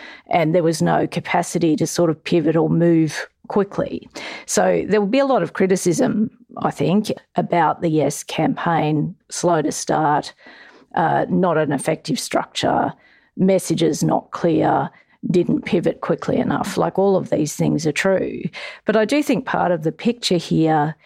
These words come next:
is we can sort of get bogged down in these sort of analyses and we can kind of miss the bigger picture. I think the principal problem with the referendum conversation is that the majority of the Australian people are in another headspace at the moment.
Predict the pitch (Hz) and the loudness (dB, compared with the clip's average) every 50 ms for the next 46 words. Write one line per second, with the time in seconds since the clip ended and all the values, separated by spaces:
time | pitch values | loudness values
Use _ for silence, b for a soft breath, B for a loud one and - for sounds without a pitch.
0 | b b b b _ - 165 - - 156 165 175 - 180 175 - - 180 175 165 | b b b b _ -2 -2 -2 0 -2 0 0 2 0 2 2 2 0 2 2
1 | 170 165 - 175 170 170 - 170 175 170 170 185 196 196 180 165 165 151 156 160 | 0 0 0 -2 -2 -2 0 0 2 2 2 2 2 2 2 0 0 2 2 0
2 | 160 151 - - 170 160 165 156 147 - - 170 170 165 165 170 175 190 196 - | 0 -2 0 -2 0 0 0 0 -2 -2 -2 0 0 2 2 2 2 0 -2 0
3 | - 170 156 151 165 151 165 165 147 180 170 165 - 185 165 165 165 156 165 170 | -2 -2 0 0 0 0 0 0 2 0 0 0 2 0 0 0 0 0 2 0
4 | 165 160 - - 165 156 156 160 151 - 151 - - 208 214 - - 180 - - | 0 -2 -2 -2 -2 0 0 -2 -2 -2 -4 0 0 -2 0 0 -4 -4 -4 -6
5 | - - - B B B B B B B _ 170 175 - 214 208 214 - - - | -10 -14 -14 B B B B B B B _ -2 0 2 2 2 2 0 -2 -8
6 | - 160 - 190 208 269 269 - - - 180 165 - - - 160 156 - 107 110 | -8 -2 0 2 2 2 2 0 -2 0 0 -2 -2 -2 -2 -2 0 0 0 -2
7 | - - - - - - B B B B B B B B - - 170 170 156 - | -2 -2 -4 -6 -6 -8 B B B B B B B B -2 0 0 0 0 -2
8 | 170 160 175 170 160 - 170 165 160 151 151 151 156 - - 175 165 147 156 - | 0 2 2 0 0 0 -2 0 0 0 0 0 0 0 0 0 0 0 -2 -2
9 | - 175 160 175 - - - 160 156 156 151 151 - - 170 160 160 - 165 165 | 0 0 0 0 0 -2 -2 0 0 0 -2 -4 -4 -2 -2 -2 -2 0 0 0
10 | 160 156 151 - 170 180 185 185 175 165 160 151 - 156 156 151 - - 160 160 | 0 0 0 0 0 2 2 2 2 0 0 0 0 -2 -2 -2 -2 -2 -2 0
11 | 156 156 151 151 147 - 165 156 156 156 156 151 - - 156 156 156 156 156 151 | 0 0 -2 -2 -2 0 0 0 0 0 -2 -2 -2 0 0 0 2 2 2 2
12 | 151 156 151 156 156 156 - 143 143 170 165 165 - - _ - - - - - | 0 0 2 0 0 0 -2 -4 -2 -4 -4 -4 -6 -12 _ -8 -8 -8 -4 -4
13 | - - 233 - - - - - - 233 - - - - | -4 -4 -6 -2 0 0 2 2 2 0 -2 -4 -12 -20